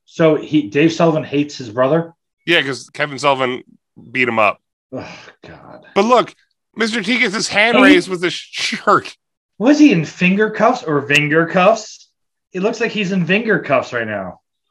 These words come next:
Speaker 2: Is that what vinger cuffs are? A referee shirt tied around your hands?
Speaker 1: Or t-, only around Mister T's hands. Oh, look, I'm gonna reveal to everybody I'm not Santa Claus. Hey, look, every kid under the age of twelve years old, I don't exist.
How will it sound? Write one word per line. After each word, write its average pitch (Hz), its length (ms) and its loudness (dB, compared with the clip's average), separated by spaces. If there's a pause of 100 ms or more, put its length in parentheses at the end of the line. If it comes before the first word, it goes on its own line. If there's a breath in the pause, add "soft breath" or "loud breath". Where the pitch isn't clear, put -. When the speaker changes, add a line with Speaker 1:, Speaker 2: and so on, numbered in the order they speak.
(240)
Speaker 2:
Is 147 180 0
that 180 180 4
what 214 140 4
vinger 190 300 0
cuffs 180 260 0
are? 185 400 0
A 147 80 -4
referee 160 520 -4
shirt 185 380 -6
tied 160 200 2
around 160 280 -4
your 139 140 -12
hands? 156 480 -10 (180)
Speaker 1:
Or 170 120 0
t-, - 180 -10
only 165 440 4
around 147 280 2
Mister 135 240 -8
T's 151 300 -4
hands. 104 420 -10 (340)
Oh, 175 60 0
look, 190 380 2
I'm 160 100 -2
gonna 185 180 -2
reveal 160 340 0
to 156 80 2
everybody 143 340 -2
I'm 139 100 -2
not 139 180 -6
Santa 151 220 -2
Claus. 117 340 -4 (280)
Hey, 165 180 2
look, 202 400 2
every 151 240 0
kid 139 340 -4
under 131 320 -6
the 127 140 -8
age 127 240 -4
of 120 100 -10
twelve 131 320 -4
years 123 220 -6
old, 131 380 -2 (240 soft breath)
I 156 160 2
don't 156 240 0
exist. 143 720 -4